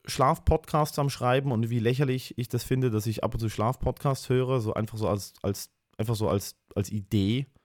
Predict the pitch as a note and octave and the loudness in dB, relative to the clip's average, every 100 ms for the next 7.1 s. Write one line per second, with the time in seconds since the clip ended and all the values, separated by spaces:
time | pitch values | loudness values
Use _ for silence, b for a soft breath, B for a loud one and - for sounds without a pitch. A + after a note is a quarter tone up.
0 | _ _ _ _ _ _ _ _ G#2+ G2 | _ _ _ _ _ _ _ _ -4 -4
1 | - G#2 A2+ B2+ G2+ G2 C3 - B2 - | -4 -2 0 -2 4 4 4 2 0 2
2 | A#2+ G#2+ G2+ G#2 A#2 - G2 G2+ A#2 G#2+ | 0 2 4 4 2 2 2 2 0 -2
3 | A2 G#2 - A2 A2+ G2+ G#2 A#2+ A#2+ G#2 | 0 0 2 2 2 2 2 2 -2 0
4 | G2 G#2+ - G2+ - G2+ F#2 F#2 - - | 0 0 0 -2 -2 -2 0 0 -2 0
5 | F#2 G2 C3 - - A#2+ - - A#2 B2+ | 2 2 -2 -2 0 0 -2 -2 -2 -2
6 | - C#3 C3+ - - G#2 G#2 G2 A2+ A2+ | -2 -4 -4 -8 -4 -2 -2 -2 -2 -6
7 | A2 | -8